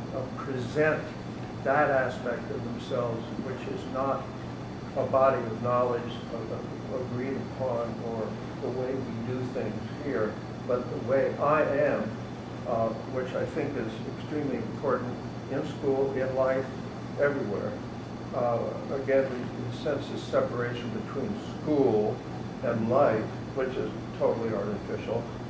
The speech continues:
Uh, you know, we should be learning, uh, lifelong learning. Uh, that whole idea of lifelong learning should be inculcated in, in young children.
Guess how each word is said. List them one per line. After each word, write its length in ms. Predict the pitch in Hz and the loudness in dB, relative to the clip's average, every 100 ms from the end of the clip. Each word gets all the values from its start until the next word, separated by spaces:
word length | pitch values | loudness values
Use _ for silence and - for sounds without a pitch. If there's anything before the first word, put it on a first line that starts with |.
| - 117 | -6 0
Uh, 180 | 110 104 104 - 117 | 0 0 -2 -6 -4
you 60 | |
know, 80 | 117 | -2
we 180 | 113 113 | -2 -4
should 180 | - 123 | -4 -2
be 100 | 127 117 | -2 2
learning, 300 | 127 123 123 - - - | 4 4 2 -2 -6 -4
uh, 60 | 123 - - 123 | -4 -2 -2 0
lifelong 600 | 123 123 127 120 120 117 117 117 | 0 0 0 2 0 -2 -4 -2
learning. 320 | 120 120 123 117 - - - - | -2 0 -2 -4 -6 -6 -8 -6
Uh, 140 | 117 - - | -4 -4 -2
that 160 | 135 123 - 175 | 0 0 0 0
whole 240 | 156 151 | 2 2
idea 500 | 127 123 - 139 156 | 2 0 -4 0 2
of 160 | - - | 2 0
lifelong 500 | 110 - - - 113 113 | -2 -2 -4 -6 -4 -4
learning 260 | 117 113 107 - | -2 -2 -4 -6
should 160 | - - | -4 -4
be 80 | 117 | -4
inculcated 840 | 113 - - 156 143 - 127 120 117 - - - - 131 | -4 -4 -2 2 2 0 -2 -2 -2 -6 -8 -8 -6 -4
in, 100 | 113 - - - - - - 123 | -4 -4 -6 -8 -6 -4 -4 0
in 240 | 123 117 117 | 0 0 -2
young 220 | 123 117 107 | -2 -2 -2
children. 400 | - 151 123 117 | 0 2 2 0